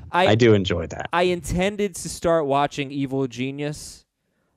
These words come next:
Speaker 1: on Netflix. I heard good things, but I fell asleep at, like, nine thirty,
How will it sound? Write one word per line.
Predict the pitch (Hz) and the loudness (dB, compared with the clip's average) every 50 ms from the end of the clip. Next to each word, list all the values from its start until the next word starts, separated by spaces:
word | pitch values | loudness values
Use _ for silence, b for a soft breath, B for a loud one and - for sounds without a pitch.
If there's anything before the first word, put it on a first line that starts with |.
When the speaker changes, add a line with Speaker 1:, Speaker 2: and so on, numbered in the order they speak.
| _ | _
Speaker 1:
on | - 127 127 127 123 123 123 120 117 113 113 113 - 123 | -8 -4 -2 -2 0 0 -2 -2 -4 -6 -12 -16 -10 -6
Netflix. | 123 123 - _ - 151 143 143 - - - | -6 -6 -6 _ -6 -4 -4 -4 -6 -6 -6
I | 113 110 | -6 -4
heard | 113 127 123 117 117 | -2 -4 -4 -4 -4
good | 127 123 117 - | -4 -4 -4 -4
things, | - 120 123 135 147 156 - - - - _ _ _ _ _ _ _ _ _ | -4 -4 -4 -6 -8 -12 -14 -16 -18 -20 _ _ _ _ _ _ _ _ _
but | - 127 127 123 - - | -2 0 0 0 -2 -4
I | 127 123 | -8 -6
fell | - 180 175 | -4 -4 -4
asleep | 175 165 - 185 180 - | -4 -4 -4 -6 -6 -6
at, | 185 - | -4 -4
like, | 165 175 165 | -6 -6 -6
nine | 170 165 170 185 185 | -6 -6 -6 -6 -6
thirty, | - 190 185 175 123 113 113 | -6 -6 -4 -4 -4 -4 -6